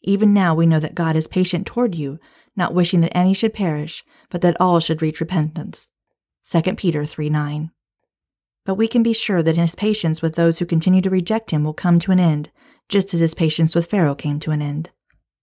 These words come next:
Finally, in this first picture, we see a scriptural pattern.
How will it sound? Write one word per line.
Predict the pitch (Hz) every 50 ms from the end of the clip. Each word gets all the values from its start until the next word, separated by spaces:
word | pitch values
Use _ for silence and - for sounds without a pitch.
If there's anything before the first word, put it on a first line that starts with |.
| _ _ _ _ _ _ _ _ _ _ _ _ _ _ _ _ _ _ _
Finally, | - 226 226 214 196 170 160 160
in | 156 156
this | 156 156 151 151
first | - - 151 - -
picture, | - 156 151 - - 160 156 160 160 175
we | 190 185
see | 170 - 202 202
a | 190
scriptural | 190 - - - 190 185 - - 196 190
pattern. | 185 180 170 156 156 151 147 147 151 160